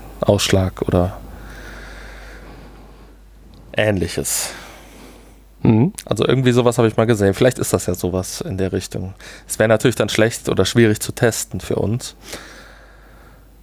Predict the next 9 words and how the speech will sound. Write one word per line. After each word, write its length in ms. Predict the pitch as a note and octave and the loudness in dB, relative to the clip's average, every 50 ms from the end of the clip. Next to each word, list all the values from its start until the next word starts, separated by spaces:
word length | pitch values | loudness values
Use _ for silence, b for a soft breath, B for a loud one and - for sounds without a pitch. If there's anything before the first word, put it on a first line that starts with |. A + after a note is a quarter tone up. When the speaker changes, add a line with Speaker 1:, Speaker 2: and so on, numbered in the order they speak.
| - - - - | -20 -20 -12 -4
Speaker 1:
Aber 280 | - G2 G2+ G2+ G#2 A2 | 0 2 4 6 6 6
muss 200 | A2+ A#2 A2 - | 4 2 2 4
man 120 | B2+ C3 | 2 4
mal 120 | C#3 C#3+ D3 | 4 6 6
reinschauen. 460 | D3+ B2 G#2 - F#2+ E2+ E2 F2 F2+ B B B B B B B B B B B B B B B B B B - _ - - - - - | 6 4 4 2 0 0 0 0 -8 B B B B B B B B B B B B B B B B B B -20 _ -20 -20 -20 -20 -16
Auf 100 | - - | -8 -6
jeden 160 | A#2+ A2+ A2+ | -6 -4 -4
Fall 180 | - A#2+ A#2 A2+ | -2 -2 -2 -2
spannend. 460 | - - G2 F#2+ G2 F#2 F2+ - | 0 -2 -2 -2 -2 -4 -8 -10